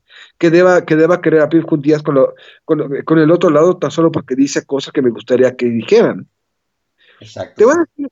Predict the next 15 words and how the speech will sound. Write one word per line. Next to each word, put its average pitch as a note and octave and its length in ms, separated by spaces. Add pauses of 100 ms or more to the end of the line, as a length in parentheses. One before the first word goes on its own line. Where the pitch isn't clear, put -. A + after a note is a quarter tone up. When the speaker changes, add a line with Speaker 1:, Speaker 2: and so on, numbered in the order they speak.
(500)
Speaker 1:
te G#3 80
voy B3 100
a - 20
compartir A3+ 560
dos G3 260
anécdotas F3 680
en D3 160
las D#3 120
que D#3 80
más E3 220
aprendí C#3 340
de C#3+ 140
política. - 580 (1040)
Speaker 2:
A G2 140
ver. F#2 240